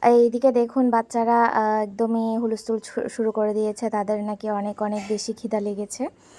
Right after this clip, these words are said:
এই তো খাবার আসতে শুরু করলো। এবার, আ, এখানে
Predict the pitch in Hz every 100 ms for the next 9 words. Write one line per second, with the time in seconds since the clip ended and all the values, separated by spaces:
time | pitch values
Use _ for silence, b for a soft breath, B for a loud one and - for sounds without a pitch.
0 | B B B B - 277 285 311 311 277
1 | 240 240 233 233 240 - 240 233 233 226
2 | 220 226 220 202 208 208 214 - 214 208
3 | 208 240 214 220 214